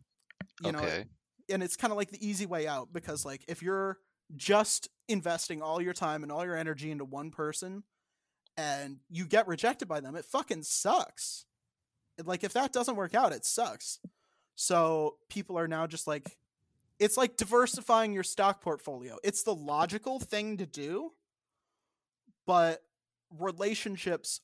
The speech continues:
Speaker 1: aren't based on logic. They're based on, like, feelings and shit. Like, I,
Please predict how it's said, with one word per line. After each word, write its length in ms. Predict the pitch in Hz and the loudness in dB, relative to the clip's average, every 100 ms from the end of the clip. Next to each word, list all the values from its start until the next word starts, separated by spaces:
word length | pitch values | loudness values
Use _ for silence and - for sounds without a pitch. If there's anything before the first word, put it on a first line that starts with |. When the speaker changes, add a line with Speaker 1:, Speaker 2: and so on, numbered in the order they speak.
| - | -2
Speaker 1:
aren't 260 | 170 175 - _ _ - | 0 0 -6 _ _ -4
based 340 | 175 180 - | -2 -2 -2
on 220 | 147 139 | -4 -4
logic. 400 | 131 127 113 - _ | -8 -10 -12 -20 _
They're 100 | 147 | -6
based 320 | 139 143 - | -6 -8 -6
on, 240 | 147 139 135 | -8 -8 -10
like, 240 | 131 - - | -12 -16 -16
feelings 800 | - - 196 156 127 120 - - | -10 -4 -4 -4 -8 -12 -10 -10
and 160 | 156 143 | -10 -10
shit. 280 | - 139 - _ _ | -8 -10 -10 _ _
Like, 180 | 160 | -8
I, 120 | 165 | -4